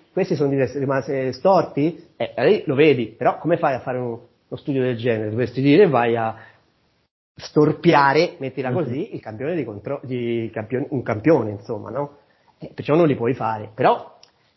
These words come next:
Speaker 1: non è che non si potrebbero fare, si potrebbe fare benissimo. Il problema è, ad esempio, dovresti trovare, cioè ci sono degli studi, proprio questi qui, che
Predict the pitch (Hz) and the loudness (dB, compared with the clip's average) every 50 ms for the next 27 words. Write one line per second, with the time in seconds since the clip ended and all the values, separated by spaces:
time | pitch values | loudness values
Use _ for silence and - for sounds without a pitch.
0 | _ _ 139 131 156 156 233 - 220 190 165 156 - - - 156 - 143 139 139 | _ _ -4 0 0 2 4 4 4 6 6 4 2 0 -6 -6 -4 -4 -4 -2
1 | - 147 139 131 120 123 151 139 131 123 - - 131 113 - - - 104 104 - | 0 -2 -2 -2 2 2 2 2 2 0 -2 -4 -6 -6 -6 -10 -12 -14 -14 -16
2 | _ _ _ _ _ _ _ _ _ _ _ _ _ - 117 110 117 123 123 - | _ _ _ _ _ _ _ _ _ _ _ _ _ -16 -10 -10 -8 -8 -8 -8
3 | 123 117 117 127 180 233 196 143 - - - 113 92 - _ _ _ _ _ _ | -10 -8 2 4 6 6 6 6 4 0 -8 -14 -16 -18 _ _ _ _ _ _
4 | _ _ _ - 131 131 127 135 185 214 156 131 123 123 139 160 185 190 156 139 | _ _ _ -6 -2 0 0 2 2 2 0 0 0 0 2 2 2 2 2 0
5 | 131 127 123 123 123 117 113 113 113 113 113 107 110 107 95 - - - - 135 | 0 -2 -4 -4 -6 -6 -6 -8 -8 -10 -12 -12 -14 -14 -16 -16 -18 -20 -20 -20
6 | - _ _ _ _ _ _ _ _ _ - 151 143 147 143 165 160 143 - 135 | -20 _ _ _ _ _ _ _ _ _ -2 0 2 4 4 4 4 2 0 -2
7 | 123 135 123 143 156 147 - - 135 - 143 139 143 151 147 143 139 - - - | -2 0 2 2 2 2 0 -4 -4 -2 0 0 2 2 2 0 -2 -4 -10 -2
8 | - - 170 156 - 196 180 - 226 220 180 170 165 175 214 - - - 185 226 | 0 0 0 2 0 -2 2 4 4 4 4 2 2 0 -2 -4 -4 -4 -2 -2
9 | 262 226 185 - - 170 180 151 143 - 165 156 - - 165 147 214 190 151 135 | 0 0 0 2 2 0 0 0 0 -2 -2 -2 -2 -2 -4 -2 -2 -2 0 0
10 | 127 117 123 | -2 -4 -4